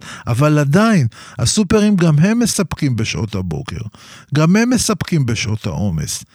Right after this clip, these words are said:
אם היו באים ומנסים למצוא איזשהו פתרון, שקודם כל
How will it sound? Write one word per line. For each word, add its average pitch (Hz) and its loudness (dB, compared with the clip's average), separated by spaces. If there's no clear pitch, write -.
אם 226 2
היו 180 2
באים 151 2
ומנסים 120 0
למצוא 143 0
איזשהו 147 -2
פתרון, 127 0
שקודם 165 0
כל 165 0